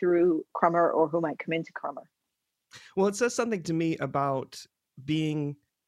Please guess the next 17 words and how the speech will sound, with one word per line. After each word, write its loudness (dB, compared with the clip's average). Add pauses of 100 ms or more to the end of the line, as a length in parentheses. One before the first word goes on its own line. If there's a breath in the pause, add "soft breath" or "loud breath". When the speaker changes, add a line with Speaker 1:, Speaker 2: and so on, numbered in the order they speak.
(100)
Speaker 2:
a -2
barrier -2
breaker. -8
And -8
I'm -8
just -10
curious, -4
do -6
you -4
think -6
of -6
yourself -8
as -8
a -6
barrier -4
breaker? -8 (540 soft breath)
And, -4